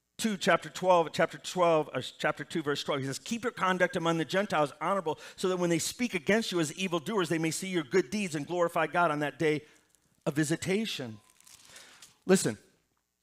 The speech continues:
we need to live for the will of God. We need to think like Jesus, but it means that we are going against the culture. We are going against the grain,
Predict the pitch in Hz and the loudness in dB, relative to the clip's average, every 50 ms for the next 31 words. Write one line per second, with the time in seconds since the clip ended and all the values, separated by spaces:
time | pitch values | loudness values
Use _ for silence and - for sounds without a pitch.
0 | _ _ _ _ _ _ _ _ _ _ _ _ _ _ _ _ _ 175 190 196 | _ _ _ _ _ _ _ _ _ _ _ _ _ _ _ _ _ 2 4 4
1 | 208 175 156 165 143 147 175 202 226 226 226 - 208 175 180 160 156 175 175 170 | 4 4 2 2 2 4 8 8 8 6 6 -2 0 0 0 2 4 4 4 4
2 | 165 151 - - 165 151 135 117 104 98 - - - - - _ _ _ _ _ | 4 2 2 2 4 4 4 4 4 2 -2 -6 -14 -20 -20 _ _ _ _ _
3 | 170 190 190 190 170 160 - - - 247 254 247 - - 165 185 180 180 165 143 | 2 4 4 4 2 0 -4 -2 2 2 2 2 0 2 4 6 6 6 4 0
4 | 127 143 170 190 190 185 143 143 127 - - - 170 160 160 180 208 240 226 196 | -4 -2 0 0 0 0 0 -2 -4 -4 -2 -2 -2 -2 0 0 2 2 2 4
5 | - 185 - 165 175 196 190 160 170 196 208 208 208 165 - 190 180 175 175 170 | 2 2 2 2 0 0 0 4 6 6 8 8 6 4 4 4 4 6 4 2
6 | 143 151 - 175 160 156 - - 160 - - 156 151 - - 143 135 151 196 196 | -2 0 0 0 0 0 -2 -6 -6 -4 -2 -2 -2 0 0 -2 0 0 -4 -4
7 | - - 185 196 214 208 - - 185 180 175 175 170 151 156 - 165 160 151 - | 0 2 2 4 4 2 2 2 2 2 2 0 0 -4 -2 2 2 2 2 -2
8 | - - 170 139 151 156 151 143 131 120 | -6 -8 -8 -4 0 0 2 2 0 -2